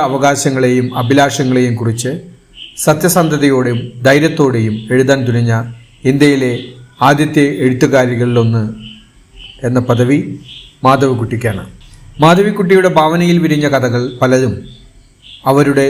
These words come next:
സ്വകാര്യ ജീവിതാനുഭവങ്ങളാണെന്ന് തെറ്റിദ്ധരിക്കപ്പെട്ടിട്ടുണ്ട്. ആയിരത്തി തൊള്ളായിരത്തി മുപ്പത്തിനാല് മാർച്ച് മുപ്പത്തിയൊന്നിന് ബ്രിട്ടീഷ് ഇന്ത്യയിലെ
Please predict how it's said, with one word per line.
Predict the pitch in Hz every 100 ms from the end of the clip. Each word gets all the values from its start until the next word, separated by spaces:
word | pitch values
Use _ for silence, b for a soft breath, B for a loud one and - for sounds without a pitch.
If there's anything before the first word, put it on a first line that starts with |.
| 135
സ്വകാര്യ | 143 127 147 143 139 139
ജീവിതാനുഭവങ്ങളാണെന്ന് | 113 131 143 135 127 120 123 117 117 113 113 110 107 - -
തെറ്റിദ്ധരിക്കപ്പെട്ടിട്ടുണ്ട്. | 110 131 127 117 113 104 101 87 82 82 - - - 156
ആയിരത്തി | 175 190 208
തൊള്ളായിരത്തി | 202 185 185 175
മുപ്പത്തിനാല് | 170 175 170 170 156 151 147 139
മാർച്ച് | 139 156 175 151
മുപ്പത്തിയൊന്നിന് | - 147 147 123 117 120 95 - - - _ _ -
ബ്രിട്ടീഷ് | 156 151 208 196
ഇന്ത്യയിലെ | 190 175 165